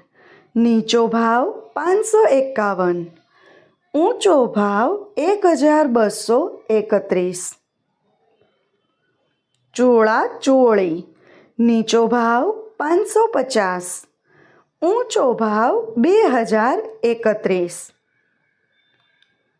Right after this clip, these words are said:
સોયાબીન, નીચો ભાવ સાતસો એકત્રીસ,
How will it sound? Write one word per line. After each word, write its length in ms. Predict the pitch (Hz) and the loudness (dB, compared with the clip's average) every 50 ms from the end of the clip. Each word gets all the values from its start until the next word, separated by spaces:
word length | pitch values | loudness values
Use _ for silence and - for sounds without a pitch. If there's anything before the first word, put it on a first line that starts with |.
| _ _ _ _ _ _ _ _ _ _ _ _ _ _ _ _ _ - | _ _ _ _ _ _ _ _ _ _ _ _ _ _ _ _ _ -14
સોયાબીન, 760 | - - 269 262 254 254 240 214 202 185 190 196 190 190 185 175 180 - _ _ _ _ _ _ _ - 233 | -6 -2 0 2 4 4 4 2 0 0 -2 -4 -4 -4 -6 -8 -10 -14 _ _ _ _ _ _ _ -2 0
નીચો 420 | 233 247 233 233 220 226 233 233 233 | 0 2 2 0 0 0 0 0 2
ભાવ 400 | 214 247 240 233 240 247 262 311 403 440 - - - | 0 0 0 0 0 0 0 0 -2 -4 -8 -12 -12
સાતસો 560 | - - 302 302 330 339 330 - - 370 440 480 - - - 254 | -8 -4 -2 -2 -2 -2 -6 -4 -2 0 0 0 0 0 0 -2
એકત્રીસ, 680 | 247 254 - 233 214 220 - - 185 180 180 175 175 | 0 0 -2 -2 -2 -2 -2 -2 -2 -2 -4 -6 -8